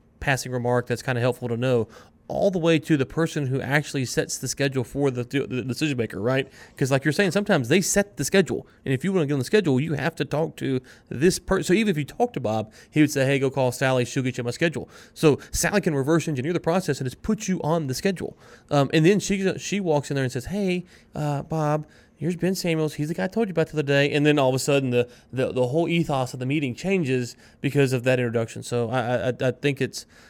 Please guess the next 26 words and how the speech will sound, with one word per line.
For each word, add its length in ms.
it's, 260
um, 200
something 260
that's, 340
that 120
can't 440
be 180
undervalued. 1040
Um, 480
I 40
mean, 120
it 60
can't 180
be 200
overvalued 460
enough 140
because 260
people 480
aren't 320
really 240
taking 300
any 100
advantage 380
of 80
this. 240
And 360